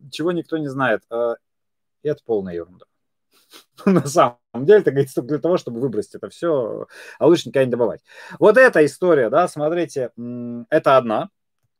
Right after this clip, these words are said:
классическая модель, да. Конечно, они такого не, не думали никогда в жизни, не хотели, да. Когда есть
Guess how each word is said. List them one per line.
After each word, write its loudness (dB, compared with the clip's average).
классическая -6
модель, -12
да. -8
Конечно, -4
они -4
такого 2
не, 2
не 2
думали 0
никогда -12
в -20
жизни, -20
не -12
хотели, -6
да. -2
Когда 4
есть 4